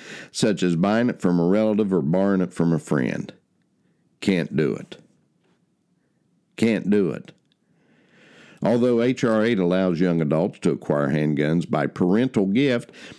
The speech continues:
not all young adults who are living on their own receive parental,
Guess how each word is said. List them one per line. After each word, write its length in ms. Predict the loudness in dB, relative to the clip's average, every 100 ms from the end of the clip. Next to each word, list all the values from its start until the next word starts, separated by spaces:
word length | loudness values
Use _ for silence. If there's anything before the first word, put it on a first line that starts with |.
| _
not 300 | 0 2 2
all 260 | 2 2 2
young 220 | 2 0
adults 380 | 0 0 0 2
who 120 | 2
are 120 | 2
living 340 | 2 2 2 2
on 160 | 2
their 160 | 2 2
own 260 | 0 0
receive 440 | 0 0 2 0 0
parental, 480 | 0 2 2 0